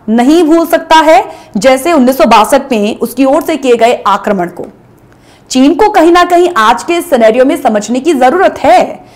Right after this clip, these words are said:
कि भारत उसके इस कुटिल इरादे को भांप चुका है कि वो सीमा विवाद को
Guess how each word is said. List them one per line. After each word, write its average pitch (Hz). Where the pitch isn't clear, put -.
कि 254
भारत 226
उसके 240
इस -
कुटिल 285
इरादे 208
को 240
भांप 214
चुका 190
है -
कि 269
वो 302
सीमा 302
विवाद 262
को 202